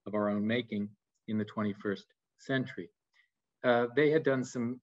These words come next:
very beautiful drawings, made some projections, done a lot of data research. You see some of it here on low-lying areas of New York, where the Army Corps of Engineers wanted to install, um, dams, kind of like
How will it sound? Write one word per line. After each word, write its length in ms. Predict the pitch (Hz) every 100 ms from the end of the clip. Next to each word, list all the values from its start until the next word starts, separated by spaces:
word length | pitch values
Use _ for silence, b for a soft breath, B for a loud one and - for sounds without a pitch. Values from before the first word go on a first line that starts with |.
| _
very 220 | 123 123
beautiful 380 | 120 123 120 117
drawings, 640 | 104 120 131 139 135 113
made 200 | 113 113
some 160 | 113 110
projections, 720 | 110 107 135 135 - 123 117
done 180 | 123 110
a 40 |
lot 240 | 107 117 110
of 160 | 98
data 280 | 107 123 135
research. 520 | 131 131 - 131 131 -
You 80 |
see 180 | 107 110
some 240 | - 113 107
of 120 | 101
it 100 | 98
here 400 | 135 127 123 117 b _
on 100 | 107
low-lying 580 | 104 110 110 107 104 110
areas 380 | 131 127 131 123
of 120 | 117
New 80 | 120
York, 360 | 120 123 123 - b b b
where 200 | 123 123
the 120 | 117
Army 260 | 120 117 113
Corps 260 | - 127 113
of 60 |
Engineers 600 | 117 110 107 120 123 120
wanted 360 | 120 110 110 110
to 240 | 120 110 127
install, 680 | 113 98 - 117 117 107 110 _ _ -
um, 280 | 104 104 - _ -
dams, 440 | 107 117 123 127 -
kind 260 | 113 107
of 80 | 107
like 260 | 107 104